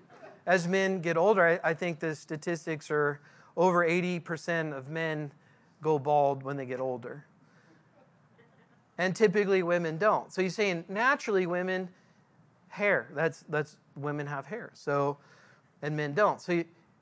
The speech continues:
when a man is acting effeminate, so do you, but do you see what is going on in culture? How relative this is? And he's saying that the church has to be different. The church has to be ordered the way God orders things. And when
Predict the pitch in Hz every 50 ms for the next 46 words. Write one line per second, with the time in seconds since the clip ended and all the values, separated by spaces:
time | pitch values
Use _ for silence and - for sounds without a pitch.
0 | _ _ _ _ _ _ _ _ - - - 220 190 160 175 175 170 160 165 175
1 | 196 220 220 208 185 151 - - - 160 170 160 - 180 165 156 135 - - 170
2 | 180 175 147 127 - - - 180 175 170 156 175 185 202 214 214 - 165 160 160
3 | - 190 175 165 202 214 202 - - 226 247 262 - 151 - 143 151 - 180 170
4 | 156 - 190 190 185 175 170 180 180 165 147 - - 143 160 170 - 262 269 254
5 | _ _ - - 170 160 151 143 147 156 180 196 185 - 214 208 180 185 185 170
6 | - - - - - - _ _ _ _ _ _ _ _ _ _ _ _ _ _
7 | _ _ _ _ _ _ _ _ _ _ _ _ _ - 170 196 185 - 214 208
8 | 208 190 180 170 160 160 147 - 196 226 247 - - - 190 202 208 - - 185
9 | 165 156 139 131 160 202 - - 131 117 - - 147 143 - - 202 208 220 220
10 | 214 - - - _ - _ _ _ _ _ _ _ _ _ _ _ _ _ _
11 | _ _ - - - 190 180 - - 180 175 165 - 175 175 185 190 185 196 196
12 | 196 196 185 165 160 156 151 165 170 180 185 185 185 165 170 165 160 160 156 -
13 | - 160 175 175 185 175 160 - - 139 135 135 135 - _ _ - - - -
14 | - _ _ _ - 160 175 180 190 185 180 165